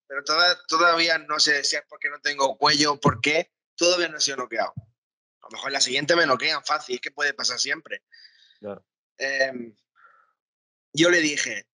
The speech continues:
Speaker 1: "Cuando me den la primera", porque claro, por muy fuerte que me den aquí, entrenando, lo que sea, yo no sé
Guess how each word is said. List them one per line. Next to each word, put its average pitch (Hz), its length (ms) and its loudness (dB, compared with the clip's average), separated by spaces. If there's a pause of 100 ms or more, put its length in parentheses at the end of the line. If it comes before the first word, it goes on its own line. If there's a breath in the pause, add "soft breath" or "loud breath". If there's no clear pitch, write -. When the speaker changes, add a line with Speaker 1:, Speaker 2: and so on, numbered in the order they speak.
Speaker 1:
"Cuando 156 280 -4
me 156 80 -2
den 196 180 0
la 220 120 2
primera", 165 640 -2
porque 143 360 -8
claro, 151 380 -6 (160)
por 135 100 -12
muy 147 160 -2
fuerte 185 300 0
que 175 80 0
me 165 140 2
den 156 200 2
aquí, 151 560 -4
entrenando, 135 600 -2
lo 151 100 2
que 135 100 0
sea, 147 200 4
yo 143 180 -4
no 160 140 0
sé 165 400 0